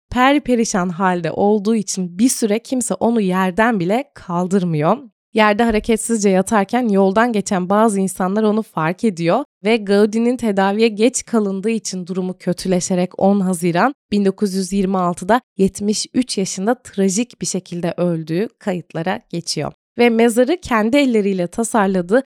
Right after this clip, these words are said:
La Sagrada Familia, yani Kutsal Aile diye geçer Sagrada Familia, La Sagrada Familia Bazilikası'na defnediliyor. Çok çok üzücü. Ama işte önemli insanların değeri hep gittikten sonra anlaşılır ya,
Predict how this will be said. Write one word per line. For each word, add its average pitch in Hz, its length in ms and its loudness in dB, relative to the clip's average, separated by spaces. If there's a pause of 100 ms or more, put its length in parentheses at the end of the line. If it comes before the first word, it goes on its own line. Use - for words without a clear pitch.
(140)
La 233 100 4
Sagrada 226 460 2
Familia, 208 720 0
yani 196 440 2 (100)
Kutsal 180 540 -2
Aile 165 420 -2
diye 160 160 0
geçer 156 500 -4
Sagrada 160 440 -4
Familia, 160 520 -2 (240)
La 208 140 2
Sagrada 196 380 0
Familia 175 480 -2
Bazilikası'na 202 960 -2
defnediliyor. 156 640 -6 (220)
Çok 339 240 -2
çok 247 200 0
üzücü. 156 380 -6 (120)
Ama 285 200 2
işte 311 200 0
önemli 262 420 0
insanların 208 640 -2
değeri 196 260 0
hep - 200 -4
gittikten 214 520 -4
sonra 196 320 0
anlaşılır 185 640 -4
ya, 156 240 -4